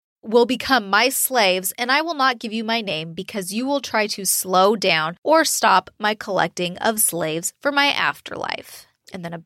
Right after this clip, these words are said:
there's a long word that's, like, a bunch of fucking gibberish. So he said that.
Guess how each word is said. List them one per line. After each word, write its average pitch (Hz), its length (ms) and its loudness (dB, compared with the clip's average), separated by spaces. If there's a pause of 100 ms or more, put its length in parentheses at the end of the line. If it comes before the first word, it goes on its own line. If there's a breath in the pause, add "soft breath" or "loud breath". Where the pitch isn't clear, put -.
there's 160 180 -8
a 143 40 -12
long 151 260 -2
word 180 160 -6
that's, 170 120 -8
like, 120 100 -8
a 135 40 -10
bunch - 240 -10
of - 140 -20
fucking - 180 -12
gibberish. - 560 -8 (400)
So - 600 -2 (400)
he 170 120 0
said 165 360 -2
that. 185 500 -2